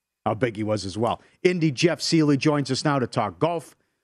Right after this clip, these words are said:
So many winners since the, uh, return of the pandemic after the shutdown. And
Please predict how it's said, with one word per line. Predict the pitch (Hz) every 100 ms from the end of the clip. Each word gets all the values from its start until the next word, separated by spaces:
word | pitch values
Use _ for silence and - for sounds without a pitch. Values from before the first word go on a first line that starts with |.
| -
So | - 175
many | 165 156
winners | 143 156 147 131
since | 143 135 -
the, | 127 120
uh, | 117 110
return | 107 117 147 143 123
of | - _ _ -
the | 110
pandemic | 131 120 135 139 131
after | 135 -
the | 110
shutdown. | 107 151 127 131 120
And | 120